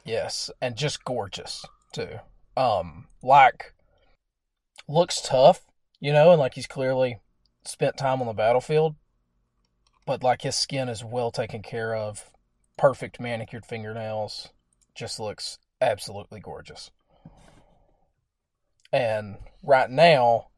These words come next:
he is standing with his arms out,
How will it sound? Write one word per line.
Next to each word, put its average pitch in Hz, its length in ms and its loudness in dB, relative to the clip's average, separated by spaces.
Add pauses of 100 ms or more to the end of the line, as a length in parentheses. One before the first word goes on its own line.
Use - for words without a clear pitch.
he 123 260 -12
is 113 500 -2
standing 117 680 -4 (460)
with 117 140 -8
his 110 120 -6
arms 117 340 0
out, 113 380 2